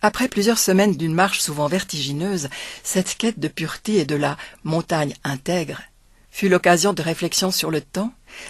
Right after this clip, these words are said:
l'hypercommunication de nos sociétés, l'empathie et la compassion, loin du rythme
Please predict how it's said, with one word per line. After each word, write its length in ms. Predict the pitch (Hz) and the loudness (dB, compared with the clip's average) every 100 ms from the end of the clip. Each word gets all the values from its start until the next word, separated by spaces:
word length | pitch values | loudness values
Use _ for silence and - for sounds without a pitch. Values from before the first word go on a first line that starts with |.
| 175 | -4
l'hypercommunication 1120 | 185 220 220 190 180 170 185 170 - - 202 | 2 4 2 2 2 4 2 2 2 0 0
de 140 | 151 | -2
nos 180 | 151 143 | -4 -4
sociétés, 680 | 147 180 - 151 - 220 247 _ _ _ _ - | -2 0 0 -2 -2 -4 -4 _ _ _ _ -2
l'empathie 460 | 190 190 180 208 220 | 2 4 4 4 4
et 60 | |
la 100 | 156 | 4
compassion, 720 | 147 220 220 170 - 151 156 190 - - - | 2 0 -2 0 0 -2 -4 -8 -14 -20 -2
loin 160 | 170 185 | 4 4
du 100 | 175 | 4
rythme 300 | 165 156 - | 0 -4 -6